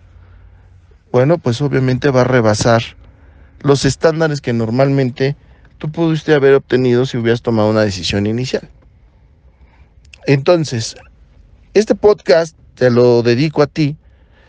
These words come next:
que estás a punto de decidir si te pones colágeno en las rodillas. Y todavía hay muchos compañeros que lo siguen utilizando. La viscosuplementación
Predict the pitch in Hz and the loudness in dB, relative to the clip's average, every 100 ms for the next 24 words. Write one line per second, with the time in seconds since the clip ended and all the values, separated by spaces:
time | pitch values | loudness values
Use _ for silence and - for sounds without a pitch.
0 | _ - 135 - 165 180 175 - 185 185 | _ -6 -4 0 -2 0 -2 -2 -2 0
1 | 175 180 196 285 - 143 135 127 - 127 | 0 0 0 -2 -10 0 0 0 -2 -2
2 | 135 156 165 _ _ _ _ _ _ _ | 0 -2 -4 _ _ _ _ _ _ _
3 | - 147 139 151 170 165 165 - 135 139 | -10 -8 -6 -2 0 0 -2 0 2 2
4 | 131 135 120 107 104 98 101 104 98 - | 0 -2 0 -2 -4 -4 -6 -6 -10 -16
5 | - - - - - - - - - - | -20 -20 -20 -20 -20 -20 -20 -20 -20 -20
6 | - - 160 165 240 247 233 226 208 190 | -18 -2 0 2 4 2 0 -4 -4 -6
7 | 214 196 165 143 131 127 131 151 135 117 | -6 -4 -2 -2 0 0 0 0 -2 -4
8 | 104 - 127 131 120 110 107 107 143 139 | -4 -6 -6 -6 -6 -8 -8 -4 -2 -2
9 | 113 - - _ _ - _ - 139 139 | -6 -14 -20 _ _ -20 _ -4 -2 -2
10 | 139 170 170 - 185 160 156 151 147 139 | -4 -8 -6 -2 -2 -2 -6 -2 -2 0
11 | 131 120 123 - 175 320 | -4 -4 -6 -2 -2 -2